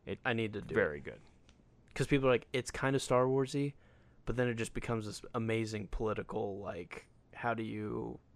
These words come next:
Speaker 2: the whole rebellion and, like,
Speaker 1: Mm-hmm.
Speaker 2: fighting dirty and stuff.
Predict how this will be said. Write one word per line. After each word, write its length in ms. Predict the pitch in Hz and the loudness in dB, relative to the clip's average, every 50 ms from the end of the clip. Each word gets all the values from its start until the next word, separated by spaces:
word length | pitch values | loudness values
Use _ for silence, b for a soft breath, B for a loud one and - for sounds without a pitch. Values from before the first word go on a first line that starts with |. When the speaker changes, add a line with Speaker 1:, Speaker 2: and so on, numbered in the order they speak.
| - - | -20 -4
Speaker 2:
the 140 | - - 120 117 | 0 2 2 4
whole 240 | - 165 160 143 | 6 6 6 6
rebellion 640 | 123 113 104 104 107 104 101 101 107 104 80 92 110 | 6 2 0 2 2 0 2 0 0 -2 -4 -4 -6
and, 180 | 92 80 117 113 | -6 -6 -6 -4
like, 200 | - - 104 - | -4 -2 -2 -2
Speaker 1:
Mm-hmm. 120 | 95 95 95 | -2 0 2
Speaker 2:
fighting 360 | 120 113 104 107 107 107 104 | 2 2 2 2 0 -2 0
dirty 340 | 107 104 104 101 107 101 117 | 0 0 0 0 0 -2 -4
and 120 | 117 117 | -4 -6
stuff. 400 | - - 113 98 - - - - | -6 -4 -4 -4 -4 -4 -8 -18